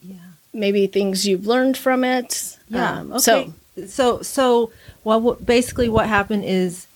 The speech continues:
Speaker 1: it was accidental overdose with, um, fentanyl. And, um, before this, I, I mean, I'd heard of fentanyl, you know, I,
Speaker 2: Yeah.
Speaker 1: I think I knew what it was, but not really. Like, it was not talked about. I really didn't,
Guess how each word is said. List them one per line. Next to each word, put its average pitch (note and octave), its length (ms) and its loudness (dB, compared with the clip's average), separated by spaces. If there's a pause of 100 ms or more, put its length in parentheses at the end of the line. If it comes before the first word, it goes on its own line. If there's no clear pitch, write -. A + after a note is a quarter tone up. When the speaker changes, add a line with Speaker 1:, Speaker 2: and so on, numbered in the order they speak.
(260)
Speaker 1:
it G3 60 0
was F#3+ 240 2
accidental G3 640 0 (480)
overdose E3+ 720 0
with, E3+ 240 -4 (240)
um, D#3+ 200 -8
fentanyl. B3 500 -8 (160)
And, F3+ 500 -2 (160)
um, F#3 240 -4
before C#4 400 0
this, C#4+ 560 0 (640)
I, B3+ 220 -6
I C4+ 120 2
mean, D#4 200 0
I'd E4+ 180 4
heard B3+ 220 2
of C#4+ 80 -10
fentanyl, D#4 480 -2 (100)
you D4 120 -8
know, D#4+ 120 -2
I, - 100 2
Speaker 2:
Yeah. G#3+ 180 2
Speaker 1:
I A3+ 100 0
think B3+ 260 -4
I C4+ 60 0
knew C4+ 180 0
what D4 140 2
it C4+ 100 2
was, D4+ 480 0
but G#3 120 -8
not A#3 200 -2
really. A3 460 -2 (140)
Like, G#3 160 -8
it A3 100 -4
was A3 180 -4
not A3 220 -2
talked G#3+ 300 -2
about. G#3 320 0
I - 80 -4
really G#3 320 -6
didn't, G3+ 400 -8